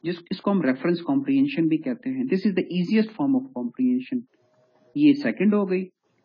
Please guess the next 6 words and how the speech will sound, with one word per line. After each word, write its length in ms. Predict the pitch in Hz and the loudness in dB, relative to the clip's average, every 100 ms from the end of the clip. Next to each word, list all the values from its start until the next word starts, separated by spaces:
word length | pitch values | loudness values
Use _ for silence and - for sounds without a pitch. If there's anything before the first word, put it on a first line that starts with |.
| - | 0
तीसरी 320 | 202 - 254 | 0 4 6
हम 160 | 233 220 | 6 4
कहते 260 | 196 196 | 0 0
हैं 300 | 202 202 208 196 - | 0 0 0 -2 -4
इंटरप्रेटिव 680 | 135 127 131 131 - 208 - | -2 -2 -2 -4 -4 -4 -2
कॉम्प्रिहेंशन। 680 | 196 185 180 190 185 - 214 | -2 0 0 0 0 0 -2